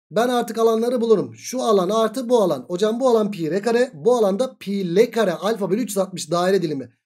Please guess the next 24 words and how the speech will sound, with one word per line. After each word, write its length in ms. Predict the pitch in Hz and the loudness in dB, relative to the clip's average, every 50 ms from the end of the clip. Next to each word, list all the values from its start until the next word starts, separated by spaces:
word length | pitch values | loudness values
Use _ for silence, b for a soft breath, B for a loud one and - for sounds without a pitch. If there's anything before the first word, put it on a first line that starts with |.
| _ _ _ | _ _ _
Yarıçapı 480 | 147 156 185 214 220 214 208 190 196 185 | -2 0 2 2 2 0 -4 -4 -2 -2
da 40 | 214 | 2
L 180 | 214 202 196 | 4 4 6
olduğundan 560 | 196 190 185 180 170 180 170 170 175 175 165 143 | 6 4 4 2 2 0 0 0 -2 -2 -2 -4
dolayı. 260 | 135 117 107 104 - _ _ _ _ _ _ _ _ - | -4 -6 -10 -16 -20 _ _ _ _ _ _ _ _ -2
Aa, 300 | - 202 190 156 127 127 | 0 2 2 0 0 0
daha 280 | 170 190 220 240 254 220 | 2 4 4 4 2 2
farklı 340 | - 233 233 233 233 226 | 0 0 0 2 0 -2
bir 100 | 208 226 | 0 0
yanal 320 | 220 190 196 208 226 233 240 | 2 4 4 4 4 4 2
alan 300 | 233 233 233 233 220 226 | 2 2 2 2 0 0
var 140 | 247 240 226 | 0 0 0
mı? 300 | 240 262 247 185 143 147 | 0 -2 -4 -2 2 4
Var. 280 | 190 175 147 - - _ _ _ _ _ _ - | 4 4 2 0 -8 _ _ _ _ _ _ 0
Öncelikle 520 | 185 202 226 226 247 240 240 214 233 240 | 2 2 2 2 0 -2 -2 -2 -2 -2
şuna 360 | - - - - 226 226 226 220 | -2 -6 -6 -2 0 2 2 2
bakalım. 340 | 208 208 175 151 131 127 - | 2 0 -2 -4 -6 -8 -12
Şuradaki 480 | - - - 254 262 262 254 254 247 | -14 -12 -10 -6 -4 -4 -4 -2 0
yay 220 | 247 254 254 262 254 | 2 2 2 2 2
uzunluğu 300 | 240 220 254 247 254 262 | 0 -2 -2 -2 -2 -2
nedir? 340 | 277 247 196 220 214 - - _ _ _ _ _ _ | 0 2 4 2 2 0 -6 _ _ _ _ _ _
Sen 260 | - - 190 185 196 | -6 -2 -2 0 2
bunu 140 | 202 214 214 | 2 4 4
böyle 160 | 226 233 233 | 4 4 2